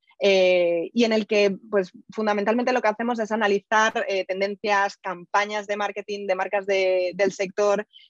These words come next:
eh, no sé, influencers también de, de manera individual. Y al final son formatos de contenido de dos, tres páginas como máximo, con cuatro datos contados, em, pero que son muy útiles, no solo a nivel de formato de contenido y de, bueno, pues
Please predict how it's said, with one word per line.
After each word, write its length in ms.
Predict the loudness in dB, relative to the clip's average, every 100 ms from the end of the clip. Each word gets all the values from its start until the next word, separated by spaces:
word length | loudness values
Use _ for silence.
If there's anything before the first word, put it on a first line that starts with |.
| 0
eh, 440 | 2 4 4 2
no 520 | -2 -10 -12 -6 -4
sé, 140 | -2 -2
influencers 640 | -2 2 2 2 2 0
también 480 | 0 2 2 4 2
de, 240 | 4 4
de 140 | 2 0
manera 500 | 0 0 2 2 0
individual. 720 | 0 0 0 0 2 2 -2 _ _ _
Y 120 | 2
al 120 | 2
final 320 | 0 0 0 -2
son 300 | -6 -4 -2
formatos 380 | -2 -2 -4
de 100 | -6
contenido 480 | -6 -4 -4 -2 -2
de 260 | 0 0 0
dos, 420 | -4 0 0 0
tres 220 | -4 -4 -4
páginas 400 | -6 -4 -6 -4
como 200 | -4 0
máximo, 520 | -2 -2 -2 -2 0
con 260 | -2 -4 -6
cuatro 320 | 0 0 2
datos 260 | 0 -2 -4
contados, 640 | -6 0 2 2 0 -6 _ -20 -4
em, 560 | 2 4 2 -2 -6 -10 -8
pero 160 | 0 0
que 80 | 0
son 260 | -2 -4 -2
muy 340 | 2 2 2
útiles, 420 | 0 0 0 0 0
no 160 | -2 -2
solo 340 | 0 2 2
a 120 | 0
nivel 320 | 0 2 2 2
de 260 | 2 0
formato 320 | 0 -2 0
de 80 | -2
contenido 680 | -2 -4 -2 0 0 2 2
y 80 | 0
de, 340 | 2 4 4 4
bueno, 260 | 0 -4 -14
pues 180 | -20